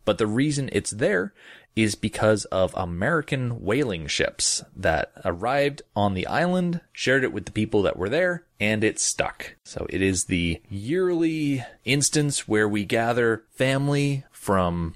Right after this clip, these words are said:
all over, pile them onto one table, and have dinner inexplicably at two o'clock in the afternoon, which I think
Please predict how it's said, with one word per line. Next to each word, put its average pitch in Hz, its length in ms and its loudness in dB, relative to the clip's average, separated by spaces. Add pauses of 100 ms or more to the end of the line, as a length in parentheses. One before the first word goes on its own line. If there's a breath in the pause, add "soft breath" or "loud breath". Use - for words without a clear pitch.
all 139 260 2
over, 107 480 2
pile 143 320 2
them 127 160 0
onto 117 220 2
one 110 280 0
table, 98 460 0 (280 loud breath)
and 101 120 -2
have 107 240 0
dinner 143 360 0
inexplicably 131 800 0
at - 120 -2
two - 140 0
o'clock 95 340 0
in 92 60 -2
the 87 100 0
afternoon, 80 540 -2 (120)
which - 280 0 (100)
I 165 200 0
think 113 420 -2